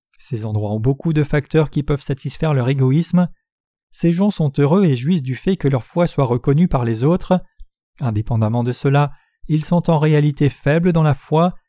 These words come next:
même s'ils sont fiers d'être membres d'une association reconnue socialement. Ainsi, les gens sont prompts à aller dans de grandes églises pour être reconnus,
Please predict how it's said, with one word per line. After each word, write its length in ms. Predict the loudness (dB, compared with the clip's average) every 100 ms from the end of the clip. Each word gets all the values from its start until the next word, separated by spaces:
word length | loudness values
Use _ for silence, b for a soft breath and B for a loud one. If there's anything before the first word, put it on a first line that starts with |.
| -6
même 200 | -2 -2
s'ils 220 | -2 -4
sont 200 | -2 -4
fiers 320 | -4 -2 -2 0
d'être 300 | -4 -2 0
membres 340 | 2 0 -2
d'une 180 | -2 -2
association 640 | -2 -4 -4 -4 -2 0
reconnue 400 | 0 0 0 0
socialement. 680 | -2 -4 -2 -2 0 2 0 -2 _ _ -20 -20 _ _
Ainsi, 380 | -4 -4 -4 -4
les 140 | 0 0
gens 160 | -2
sont 220 | -4 -8
prompts 300 | -6 -4 0
à 60 | 0
aller 200 | 0 0
dans 140 | 0
de 100 | 0
grandes 320 | -2 0 0 0
églises 340 | 0 -2 -2
pour 200 | -2 -2
être 200 | -4 -4
reconnus, 500 | -4 0 2 4 4